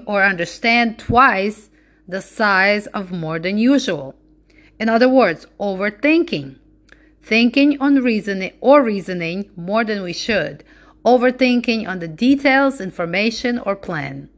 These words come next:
Leaning more on trying to figure it out on our own way than trusting God. Worrying and stressing more than we should. Putting more than one burden on ourselves that we are able to carry.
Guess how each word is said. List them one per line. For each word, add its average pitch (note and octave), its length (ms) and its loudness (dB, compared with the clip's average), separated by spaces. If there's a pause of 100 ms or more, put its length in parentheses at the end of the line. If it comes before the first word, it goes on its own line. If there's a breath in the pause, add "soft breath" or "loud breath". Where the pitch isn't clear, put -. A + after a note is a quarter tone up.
(400 soft breath)
Leaning B3+ 480 6
more B3+ 240 2
on B3 240 0
trying G#3+ 320 -2
to F3+ 100 -8
figure B3+ 520 0
it C4 40 6
out A3+ 420 4
on F3+ 200 -8
our D#3 180 -8 (120)
own C4 280 4
way E3 240 -2
than E3+ 240 -4
trusting C4 540 0
God. E3 380 -2 (340 soft breath)
Worrying D4+ 640 4
and G3 140 -4
stressing B3 760 0
more A3 220 -2
than G#3 220 -4
we F#3 100 -8
should. G3 500 0 (380 soft breath)
Putting B3 400 4
more B3+ 600 4 (220)
than F#3+ 260 -8
one B3 320 0
burden G3 460 -2
on G3 240 -6
ourselves F3+ 680 0
that E3+ 180 -4
we G3+ 300 -6
are G3 160 0
able F3 340 -6
to - 140 -20
carry. F#3+ 560 -2